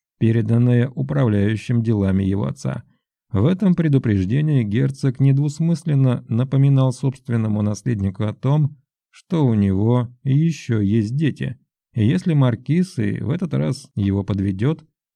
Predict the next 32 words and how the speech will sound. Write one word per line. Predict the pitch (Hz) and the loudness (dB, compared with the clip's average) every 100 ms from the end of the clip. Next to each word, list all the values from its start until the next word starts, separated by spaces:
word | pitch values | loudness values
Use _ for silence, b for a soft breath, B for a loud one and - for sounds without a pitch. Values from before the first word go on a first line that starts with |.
| _ | _
то | - 160 | -2 -2
в | |
сложившемся | - 170 113 156 143 143 131 | 0 -2 0 -2 0 0 0
положении | 113 107 104 98 139 151 120 98 | -2 -2 -2 -2 -2 0 0 0
его | 101 101 | 0 -2
отцу | 98 - | -4 -6
просто | 143 143 135 - | -4 -4 -4 -2
не | 123 120 | 0 0
останется | 113 - 139 139 - 131 | -4 -4 -2 -2 0 0
никакого | 123 120 120 120 127 | 0 -2 -6 -2 -2
другого | 123 117 110 113 120 | -2 -2 -2 0 0
выбора. | 113 131 104 - - _ _ _ | 2 0 -2 -6 -8 _ _ _
А | 113 | -2
значит, | 101 123 180 196 | 0 0 0 0
он | 185 156 | 0 0
просто | 151 147 165 | -2 -2 -4
сменит | 139 151 151 151 | -2 -2 0 -2
наследника. | 160 156 208 127 180 - - _ _ | -2 -2 -2 -2 -2 -6 -12 _ _
Эта | - 101 107 | -6 -2 -2
угроза | 95 101 107 113 | 0 -2 -2 -2
была | 110 117 | 0 -2
слишком | 117 123 - 135 | -2 -4 0 -2
серьезной, | 135 151 190 185 117 110 | 0 -2 -2 -2 -4 -6
чтобы | - 113 110 | -4 -2 0
не | 104 | 0
обращать | 104 95 98 90 113 110 - | 0 0 -2 -4 -4 -4 -2
на | 123 | 0
нее | 120 120 107 101 | 2 2 2 0
внимания. | 104 135 147 104 - - _ _ _ _ - | 0 0 0 -2 -6 -10 _ _ _ _ -6
Поэтому | 147 185 190 | -4 0 2
маркизу | 170 151 135 165 165 165 | 4 2 0 0 0 0
пришлось | 147 127 - 143 151 - | 0 0 0 0 0 -4